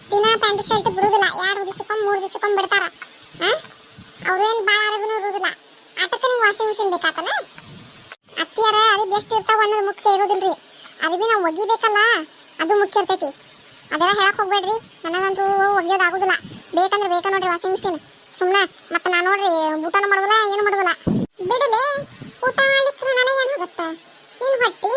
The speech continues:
ನಿನ್ನ, ನಿನ್ ಇಷ್ಟ. ನಾ ಯಾಕ್ ಅದನ್ನ ತಲೆ ಕೆಡಿಸ್ಕೊಲಿ? ಉಂಡ್ರು ಉಣ್ಣು, ಬಿಟ್ರು ಬಿಡು. ಹಂಗಂದ್ರೆ ನೀವು ವಾಷಿಂಗ್ ಮೆಷಿನ್ ತರಕ್ ಕೊ-, ಕೊಡ್ಸುದಿಲ್ಲ ನನಗ? ಇಲ್ಲಿ ನೋಡು, ಕೊಡ್ಸಂಗಿಲ್ಲ.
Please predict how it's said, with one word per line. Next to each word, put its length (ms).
ನಿನ್ನ, 280
ನಿನ್ 400
ಇಷ್ಟ. 160
ನಾ 220
ಯಾಕ್ 260
ಅದನ್ನ 240
ತಲೆ 140
ಕೆಡಿಸ್ಕೊಲಿ? 500
ಉಂಡ್ರು 240
ಉಣ್ಣು, 240
ಬಿಟ್ರು 240
ಬಿಡು. 160
ಹಂಗಂದ್ರೆ 380
ನೀವು 140
ವಾಷಿಂಗ್ 320
ಮೆಷಿನ್ 220
ತರಕ್ 460
ಕೊ-, 180
ಕೊಡ್ಸುದಿಲ್ಲ 380
ನನಗ? 220
ಇಲ್ಲಿ 180
ನೋಡು, 440
ಕೊಡ್ಸಂಗಿಲ್ಲ. 460